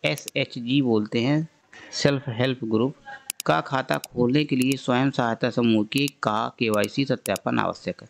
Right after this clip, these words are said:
यहाँ पे के के जगह बाद में ब्लैंक जगह है का, के का।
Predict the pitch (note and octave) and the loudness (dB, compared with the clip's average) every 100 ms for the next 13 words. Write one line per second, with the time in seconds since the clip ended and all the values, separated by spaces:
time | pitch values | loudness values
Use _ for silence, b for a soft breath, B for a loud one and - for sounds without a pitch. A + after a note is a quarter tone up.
0 | _ A#2 A#2 C#3+ - D3+ _ D3 D#3+ F3 | _ 0 2 0 -2 -6 _ 0 2 0
1 | - _ - D3+ B2+ A#2+ A#2+ B2 B2 A2 | -6 _ -2 0 2 0 0 0 0 0
2 | A#2 A#2+ D3+ D#3+ - G#2+ A#2 D3 C3 A2+ | 0 2 2 0 -2 -2 2 0 2 0
3 | G#2+ A2 C#3+ _ - B2+ F#2 - _ - | 2 0 -2 _ 0 0 0 -6 _ 0
4 | D#3+ D#3+ D#3+ - A2+ | 2 4 2 0 0